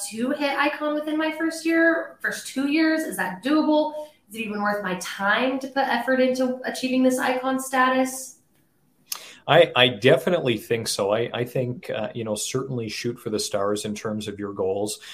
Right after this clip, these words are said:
Speaker 2: Um, I've been mentoring an agent recently, and, and she's been new, and she said, "You know what? I just wanna do a little bit of real estate. I think I'm gonna set my, my goals for ten deals this year." And I, I challenged her a little bit, and I said, "Well, if that's really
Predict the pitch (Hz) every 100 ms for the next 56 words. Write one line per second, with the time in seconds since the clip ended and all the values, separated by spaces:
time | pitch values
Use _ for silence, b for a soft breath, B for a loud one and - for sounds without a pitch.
0 | B B 104 101 104 113 110 107 110 113
1 | 127 110 110 110 113 113 117 110 113 107
2 | 117 110 110 110 104 107 - 104 107 104
3 | 123 107 110 107 113 113 - 123 - 120
4 | 175 214 220 214 _ - 160 190 - 175
5 | 156 123 110 113 151 143 135 131 131 135
6 | 135 139 127 117 170 151 131 113 107 B
7 | B B - - 131 131 120 117 117 117
8 | 113 117 117 113 113 - 104 - 135 127
9 | 107 104 101 101 - - 120 120 127 117
10 | - - 127 - 214 208 156 131 127 123
11 | 113 113 117 110 113 - 110 131 139 123
12 | 156 175 110 107 120 131 135 139